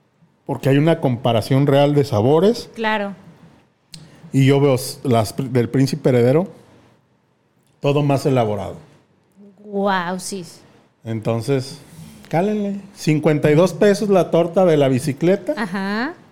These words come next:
Speaker 1: Están de buen tamaño también. Cincuenta pesos las de Sears.
Speaker 2: Dos pesitos de
Speaker 1: Ventajas de la
Speaker 2: diferencia.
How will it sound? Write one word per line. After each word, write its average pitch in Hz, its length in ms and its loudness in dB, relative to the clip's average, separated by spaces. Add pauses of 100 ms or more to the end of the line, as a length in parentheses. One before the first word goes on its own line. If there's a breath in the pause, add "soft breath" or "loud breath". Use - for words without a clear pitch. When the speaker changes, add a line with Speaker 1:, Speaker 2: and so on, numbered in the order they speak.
(200)
Speaker 1:
Están 208 540 0
de 190 100 2
buen 175 200 2
tamaño 156 360 0
también. 151 400 -2 (1080 soft breath)
Cincuenta 156 600 0
pesos 156 260 -2
las 135 160 -2
de 113 80 -8
Sears. - 460 -18 (1160)
Speaker 2:
Dos 480 200 -4
pesitos 453 480 0
de 151 60 2 (100)
Speaker 1:
Ventajas 196 420 2
de 190 80 4
la 165 120 4
Speaker 2:
diferencia. 151 40 2